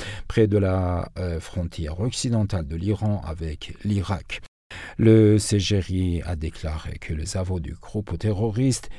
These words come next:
révélaient des plans de sabotage en Iran.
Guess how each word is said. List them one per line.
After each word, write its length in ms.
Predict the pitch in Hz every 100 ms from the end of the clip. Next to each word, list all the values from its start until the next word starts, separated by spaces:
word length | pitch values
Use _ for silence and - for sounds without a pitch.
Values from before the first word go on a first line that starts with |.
| -
révélaient 680 | - 85 107 104 95 87 73
des 140 | 76
plans 260 | - 98 87
de 140 | 80
sabotage 840 | - 120 107 85 - 80 80 78
en 140 | 98 101
Iran. 320 | 95 -